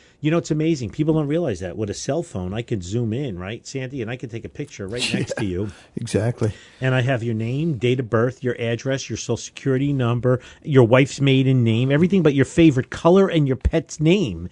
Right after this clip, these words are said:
Speaker 2: Yeah.
Speaker 1: And, and people are just so oblivious to crime, you know.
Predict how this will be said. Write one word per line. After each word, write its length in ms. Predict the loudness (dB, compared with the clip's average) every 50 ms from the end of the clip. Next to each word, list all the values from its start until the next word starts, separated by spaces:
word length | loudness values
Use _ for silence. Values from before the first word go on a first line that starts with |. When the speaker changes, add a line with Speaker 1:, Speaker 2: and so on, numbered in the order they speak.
| -14 -16 -10 -6
Speaker 2:
Yeah. 160 | -4 0 0
Speaker 1:
And, 180 | 0 0 0 0
and 180 | 0 0 0 2
people 280 | 0 0 0 2 2
are 60 | 2 2
just 540 | 2 0 -2 -2 -4 -8 -10 -12 -10 -10
so 340 | -8 -4 -2 -2 -2 0 0
oblivious 880 | -2 0 2 2 6 8 8 8 8 6 0 -10 -10 -12 -14 -14 -16 -16 -20 _ _ _ _ _ _
to 160 | -6 -4 -4 -4
crime, 580 | -6 -8 -8 -6 -6 -4 -4 -6 -6 -6 -4
you 80 | -4 -2
know. 160 | -2 -4